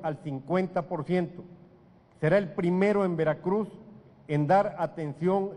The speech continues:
especializada a la mujer. Iniciamos la construcción de cinco centros de salud en Uspanapa, Tatahuicapan, Soledad de Doblado y dos en la Sierra de Songolica.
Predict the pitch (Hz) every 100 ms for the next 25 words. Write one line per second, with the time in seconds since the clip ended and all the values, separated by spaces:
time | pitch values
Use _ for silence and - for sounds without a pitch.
0 | 175 147 - 147 151 143 147 180 185 185
1 | 175 151 156 160 160 180 175 - - -
2 | - - - _ _ _ _ _ _ _
3 | 143 156 151 202 220 214 208 - - -
4 | 151 143 165 143 160 190 208 190 - 196
5 | 208 202 196 - 190 190 180 170 156 175
6 | 185 - - - - - - - 143 165
7 | 156 175 185 190 135 101 - - - -
8 | 147 170 165 151 196 190 135 98 - -
9 | - - - 151 156 185 196 165 151 190
10 | 208 208 190 - - - 151 143 196 202
11 | - - 170 156 139 165 180 160 165 151
12 | 165 160 165 170 165